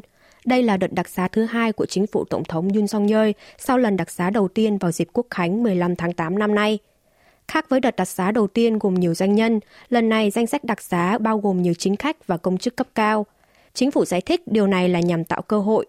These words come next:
để họ có thể một lần nữa đóng góp vào sự phát triển của quốc gia, đoàn kết toàn dân. Trong danh sách lần này có cựu Tổng thống Lee Myung-bak. Ông Lee bị tòa án tối cao kết án mười bảy năm tù giam và mười ba tỷ won, mười phẩy hai triệu đô la Mỹ tiền phạt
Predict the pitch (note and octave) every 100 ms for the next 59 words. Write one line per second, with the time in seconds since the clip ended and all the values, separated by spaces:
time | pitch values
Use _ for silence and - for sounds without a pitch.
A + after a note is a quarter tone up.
0 | - D#3+ F3 - - G3+ F#3+ E3 D#3+ E3
1 | D#3+ E3+ - - - - - G3+ A3+ D#4
2 | - F3 - - C4 - F#3 - D#3+ G#3+
3 | - G#3 G#3 G#3+ _ - G#3 E3+ G3+ A3+
4 | F#3+ D#3 G3 G#3 F#3+ _ _ _ _ -
5 | D4 C#4 C#4 C4+ D#4+ C4 G3 F#3 E3+ F3+
6 | F#3 - - - - D#3+ F#3+ G#3+ G#3 G3+
7 | G3+ C4+ _ _ _ - A3+ A#3 A3 A3
8 | G#3 - - E3 F#3+ F#3+ G3 A#3 A3 A#3
9 | B3 F3+ G3 G#3+ F3+ - G3 G3+ F#3+ E3+
10 | F#3+ G3+ G#3 G3+ - - G#3 G#3 G3+ G#3+
11 | G#3 - - A3 A#3 G#3 _ - G#3 F#3+
12 | - D#3+ E3 G3 F#3 - F#3+ G3 F3+ F#3
13 | G#3+ - F#3 - F3 E3